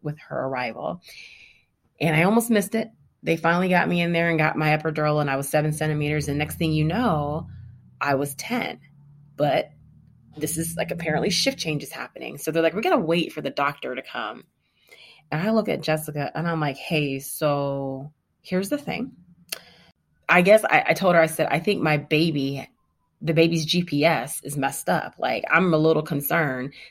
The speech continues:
that she's gonna come out of the wrong place 'cause this baby is in my butt." And she was like, "How constant is that feeling?" I was like, "Nah, sis, like,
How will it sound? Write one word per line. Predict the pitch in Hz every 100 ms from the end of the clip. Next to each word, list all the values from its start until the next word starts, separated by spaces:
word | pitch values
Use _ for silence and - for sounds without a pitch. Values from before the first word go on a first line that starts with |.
| -
that | 147
she's | - 190 175
gonna | 143
come | 135 156
out | 147 135
of | 135
the | 135
wrong | 127 107 101
place | - - - -
'cause | 131 143
this | 170 160
baby | 160 147 131 120 -
is | 127 -
in | 135 135
my | -
butt." | - - - -
And | - 156
she | - 196
was | 175 156
like, | 101 - _ - - _ _ _ _ _
"How | - 220 262 285
constant | 277 - 185 180 175 143
is | 143 139
that | - -
feeling?" | 143 - - -
I | 175
was | 170
like, | 147 151
"Nah, | 143 147 143
sis, | 143 - - - -
like, | 123 - -